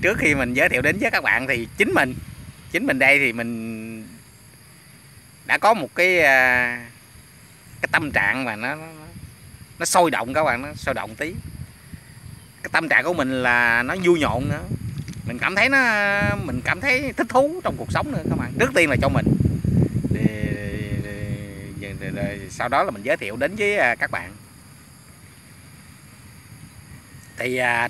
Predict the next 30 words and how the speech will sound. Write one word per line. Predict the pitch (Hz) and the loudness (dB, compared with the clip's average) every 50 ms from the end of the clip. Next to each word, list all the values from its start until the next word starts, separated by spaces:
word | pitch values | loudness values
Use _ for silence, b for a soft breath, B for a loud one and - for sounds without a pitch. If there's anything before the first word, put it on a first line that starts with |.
| - | -2
trong | - 143 139 147 131 | -4 -4 -4 0 4
cái, | 151 175 196 202 | 4 6 6 6
à, | 180 160 147 143 143 139 139 139 139 139 139 139 143 143 - - - - - - - - - - | 8 8 8 8 8 6 6 4 2 2 0 -4 -6 -10 -14 -20 -20 -20 -20 -20 -20 -18 -12 -10
cái | 160 147 | -8 -4
chuyên | - 156 143 | -4 -4 -2
đề | 127 117 117 | 0 0 0
này | 117 120 113 113 120 | 2 2 0 0 0
á, | 131 147 147 139 - - - - - - - 101 101 | 0 -2 -4 -6 -12 -20 -20 -20 -20 -20 -16 -12 -10
những | 123 143 | -6 -4
cái | 202 185 | -4 -4
chuyện, | - 110 117 127 139 139 139 | -4 -4 -4 -4 -2 -2 0
à, | 135 135 131 131 131 - | 2 2 2 2 0 0
Tiếu | 180 202 220 | 0 2 4
Lâm | 190 135 135 135 135 131 | 4 2 2 0 -2 -2
mà | 123 107 104 104 104 107 107 107 107 107 107 104 104 104 | -2 -2 -2 -4 -4 -6 -6 -8 -10 -10 -12 -12 -12 -10
mình | 107 107 104 | -10 -6 -2
kể | - 117 151 | 2 4 4
ra | 170 156 | 4 4
đây | 139 127 127 127 | 4 4 2 2
á, | 131 139 | 2 0
thì, | 139 127 107 101 101 | 0 -2 -4 -4 -4
à, | 101 98 98 98 98 95 - - - - - - - B B B B B B B B B B B B B B B - - - - - | -4 -4 -4 -6 -8 -12 -16 -18 -20 -20 -20 -20 -20 B B B B B B B B B B B B B B B -20 -20 -18 2 6
đa | 151 156 156 | 6 6 8
phần | - 143 139 123 123 | 6 2 0 -2 -2
là | 127 | -4
nó | 147 | -2
nằm | 165 170 139 127 127 151 | 0 0 0 0 0 0
ở | |
trong, | 160 - 156 156 156 156 156 | 0 0 0 0 -2 -2 -2
à, | 156 151 151 151 151 151 147 | 0 0 0 0 0 -2 -4